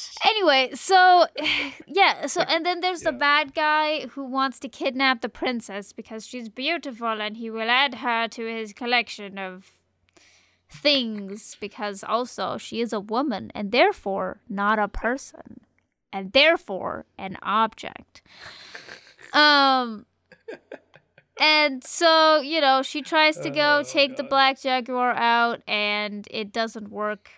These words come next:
Speaker 1: because she's not very good at driving it. And, um,
Speaker 2: That Black Jaguar is sexist.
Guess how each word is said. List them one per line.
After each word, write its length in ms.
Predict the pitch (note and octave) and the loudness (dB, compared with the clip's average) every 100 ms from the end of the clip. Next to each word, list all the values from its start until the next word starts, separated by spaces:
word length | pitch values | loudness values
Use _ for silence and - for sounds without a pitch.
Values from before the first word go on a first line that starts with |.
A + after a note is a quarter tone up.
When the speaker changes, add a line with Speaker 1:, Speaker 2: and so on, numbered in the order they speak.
| _ | _
Speaker 1:
because 520 | - - G#3+ G3+ - - | -20 -14 -12 -12 -16 -16
she's 280 | A3 G#3+ G#3 | -14 -14 -8
not 220 | G#3 G#3 | -8 -6
very 240 | G#3+ G#3 | -8 -8
good 260 | G3+ G#3+ G#3+ | -8 -8 -8
at 180 | G3+ G3+ | -8 -8
driving 420 | G#3 G3+ G#3 G#3 | -8 -6 -6 -6
it. 240 | G#3 G3+ _ _ _ - _ _ | -6 -6 _ _ _ -20 _ _
And, 720 | - A#3+ A#3+ A3+ A3 A3 G#3+ G#3 - _ _ - | 2 4 4 2 0 -4 -8 -10 -20 _ _ -4
um, 260 | A3 A3 A3 | 2 4 6
Speaker 2:
That 260 | E3+ G3+ | 6 4
Black 320 | D#3+ F3 F3 F3 | 4 4 4 2
Jaguar 580 | F3 E3+ F3 F#3 F#3 | 2 4 2 -2 -2
is 220 | F#3+ B2 G#2+ | -2 -6 -6
sexist. 920 | - D3+ A#2+ - - - - - | -4 0 0 -2 -16 -16 -14 -14